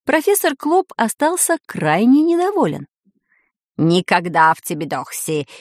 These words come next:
не набирали таких, тупица! Два месяца занятий и никакой результат? И это вы называть эликсиром храбрости?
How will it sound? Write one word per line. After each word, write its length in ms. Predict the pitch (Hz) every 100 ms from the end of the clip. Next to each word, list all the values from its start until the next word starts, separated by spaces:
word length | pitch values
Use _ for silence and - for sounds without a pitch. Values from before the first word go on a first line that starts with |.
| -
не 160 | 165
набирали 540 | 202 220 254 277 269 226
таких, 440 | 180 160 208 -
тупица! 760 | _ 233 - 220 - 190 143 143 _ _ _ -
Два 360 | 160 175 180
месяца 580 | 175 202 208 202 - 190
занятий 800 | 175 202 190 190 196 - 226 214 -
и 140 | 220
никакой 600 | 226 226 214 - 233 247
результат? 600 | 240 180 196 - 214 233 - _ _ _ _ _ _ -
И 180 | 294 - -
это 440 | 480 - - 311
вы 280 | 269 403 392
называть 840 | 254 240 185 214 196 311 302 - -
эликсиром 840 | 202 185 - - 277 320 202 147
храбрости? 1000 | - - 143 220 466 - - - - 185